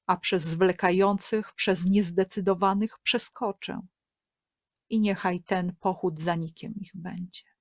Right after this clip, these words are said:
Mówił to Zaratustra do serca swego, gdy słońce na południu stało. Nagle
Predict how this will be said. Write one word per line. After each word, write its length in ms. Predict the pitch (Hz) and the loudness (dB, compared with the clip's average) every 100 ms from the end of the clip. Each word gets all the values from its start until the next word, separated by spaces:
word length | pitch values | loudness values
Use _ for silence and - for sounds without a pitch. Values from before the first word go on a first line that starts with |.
| _ _ _ _ _ _ _ _ _ _ _ _ _ _ _ _ _ _ - | _ _ _ _ _ _ _ _ _ _ _ _ _ _ _ _ _ _ 0
Mówił 360 | 240 294 247 208 | 2 4 2 4
to 240 | 190 180 | 6 6
Zaratustra 680 | 175 180 175 208 - 196 175 | 8 6 6 2 0 2 2
do 120 | 175 | 0
serca 360 | - 180 - | 0 -2 -2
swego, 580 | 170 - 170 165 185 185 208 | -4 -2 -2 2 2 2 0
gdy 240 | 196 190 | 0 0
słońce 400 | - 214 208 226 | 0 0 0 2
na 120 | 202 | 2
południu 560 | 202 220 190 147 165 147 | 2 2 2 0 -2 -6
stało. 580 | - 135 135 147 143 - _ _ _ _ _ _ - | -8 -8 -6 -8 -12 -14 _ _ _ _ _ _ 0
Nagle 580 | 165 160 165 165 175 | 2 4 2 2 0